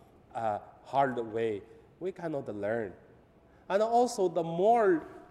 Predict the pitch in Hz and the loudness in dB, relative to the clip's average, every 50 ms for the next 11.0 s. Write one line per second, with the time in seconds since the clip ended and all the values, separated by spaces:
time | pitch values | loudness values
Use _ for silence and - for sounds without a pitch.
0 | 139 135 139 165 170 175 175 170 165 - - - - - - 185 185 185 180 175 | -18 -6 -2 2 4 6 6 4 4 -2 -10 -16 -20 -8 0 2 4 8 8 10
1 | 156 135 123 117 120 120 113 123 139 139 139 135 135 135 - - - - - - | 10 8 6 4 0 -6 -4 -4 -4 -4 -2 -6 -8 -10 -16 -20 -20 -20 -20 -16
2 | - 135 127 123 120 120 117 120 117 120 - - 190 170 180 160 127 - 135 131 | -6 -2 0 0 2 2 2 0 -2 -4 -4 -4 -4 -2 -2 -4 -2 0 -2 -2
3 | 131 123 - - - 131 139 139 139 139 139 131 127 - - - 131 123 151 151 | -2 -2 -6 -14 -12 -4 -2 0 2 2 2 0 -2 -4 -10 -18 -10 -2 -2 0
4 | 147 139 143 - 143 143 170 202 190 165 - - 139 127 123 120 117 113 - 120 | 0 -2 -6 -8 0 2 6 6 6 4 4 2 2 2 2 0 -4 -6 -6 -4
5 | 120 117 117 120 - - - - - - - 117 120 127 135 143 147 147 139 135 | -4 -4 -6 -8 -14 -20 -20 -20 -20 -14 -12 -10 -8 -4 0 4 4 4 4 2
6 | 113 120 117 113 107 104 101 98 98 101 107 101 90 85 85 - - _ _ _ | -2 -8 -10 -10 -10 -10 -6 -6 -4 -4 -4 -4 -6 -10 -14 -20 -20 _ _ _
7 | _ _ _ _ _ _ _ _ _ _ _ _ _ _ _ _ _ _ _ _ | _ _ _ _ _ _ _ _ _ _ _ _ _ _ _ _ _ _ _ _
8 | _ _ _ _ _ _ _ _ _ _ _ _ - - - 110 110 107 104 101 | _ _ _ _ _ _ _ _ _ _ _ _ -20 -10 -6 -4 -2 -2 0 -2
9 | 98 92 92 98 - - - - - - - - - - - - - - - 131 | -2 -4 -8 -12 -18 -20 -20 -20 -20 -20 -20 -20 -20 -20 -20 -20 -18 0 4 4
10 | 147 143 151 147 143 143 - 151 151 160 170 160 147 135 117 104 - - - | 4 6 6 2 2 2 0 4 6 10 12 12 12 12 12 8 4 -4 -10